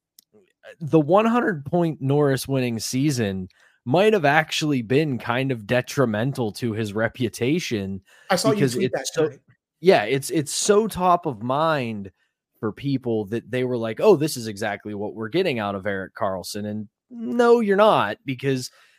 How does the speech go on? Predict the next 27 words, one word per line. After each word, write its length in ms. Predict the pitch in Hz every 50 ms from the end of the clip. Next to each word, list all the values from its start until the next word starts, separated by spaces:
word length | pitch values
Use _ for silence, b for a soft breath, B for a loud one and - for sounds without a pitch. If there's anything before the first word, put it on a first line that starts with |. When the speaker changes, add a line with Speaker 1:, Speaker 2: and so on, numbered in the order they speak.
| b b
Speaker 1:
that 220 | - 156 160 170 190
was 160 | 175 143 170
an 80 | 165
extreme 500 | 156 - - - - - 160 160 165 156
outlier 640 | 147 143 147 151 - - 123 127 131 131 127 123 120
of 80 | 117 110
a 60 | 113
season. 480 | - - 147 165 180 151 127 123 113 113
When 120 | 117 117
you 120 | 120 117
look 180 | 117 127 123 -
at 80 | 120 113
his 160 | 131 120 110
career 320 | - - 120 123 117 113
numbers 540 | 117 151 185 185 147 123 113 113 113 - b b b b b b _ _
in 200 | - 139 139 143
this 260 | 139 143 139 139 -
year, 400 | 165 190 196 160 131 117 110 - - _ _ _ _
he's 280 | _ - 117 113 98
right 240 | 95 101 110 120 127
on 160 | 127 127 123
track 440 | 120 - - 135 143 147 131 - -
for 120 | - 120 110
his 200 | 117 110 95 -
career 440 | - - 113 101 107 110 117 120
average. 640 | 123 131 151 170 165 120 110 101 104 101 101 110 107 -
So 420 | - 123 113 110 110 110 107 b